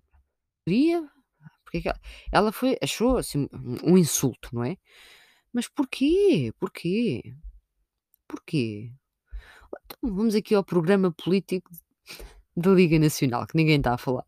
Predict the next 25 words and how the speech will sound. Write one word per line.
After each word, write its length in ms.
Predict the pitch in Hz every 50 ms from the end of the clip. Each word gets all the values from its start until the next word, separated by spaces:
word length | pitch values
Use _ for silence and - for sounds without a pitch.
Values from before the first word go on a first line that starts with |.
| _ _ - - -
sobre 300 | - - - 131 107 101
isto. 260 | - - - - - _ _ _ - _ _ _
Ponto 300 | - 349 262 - 170 147
um. 120 | 117 101 - _ _ _ _ _ _ _ _ _ - - - - - - - - - _
O 80 | - 277
nacionalismo 680 | 247 185 156 - - 147 131 123 123 123 - 120 120
liberal, 380 | 123 135 123 - 127 - - - - _ _ _ _ _ _ _ _ _ _
conservador 600 | _ - 247 - - 160 151 131 127 107 - - - - _ _ _ _ _ _ _ _ _ _ _ -
e 80 | 320
personalista. 640 | 262 - - - 175 151 127 92 - - - - - _ _ _ _ _ _ _ _ _ _ _ - - - - - - - _ _ _
A 100 | - 135 131 127 127 127 135
Liga 360 | 170 180 233 208 208 220 214
Nacional 640 | 208 202 190 - - - 156 143 135 127 127 127 131
é 40 |
um 60 | 135 139
movimento 720 | 156 175 196 208 185 151 160 160 156 151 147 143 135 - -
nacionalista, 1120 | 170 180 180 170 - - - 170 160 156 147 139 139 139 135 - - - 147 139 131 127 -
liberal 640 | - 165 202 208 208 170 151 151 147 147 143 143 143
e 60 | 139
democrático 920 | 131 127 127 123 110 - - 131 120 120 117 - 123 123 117 _ - _ _ _ _ _ _
que 100 | _ -
enquadra 540 | 143 139 123 - 151 147 147 139 127 139 135
as 80 | 127 -
suas 320 | - - 160 156 139 -
propostas 720 | - - 139 131 - - 139 131 127 - - 123 120 -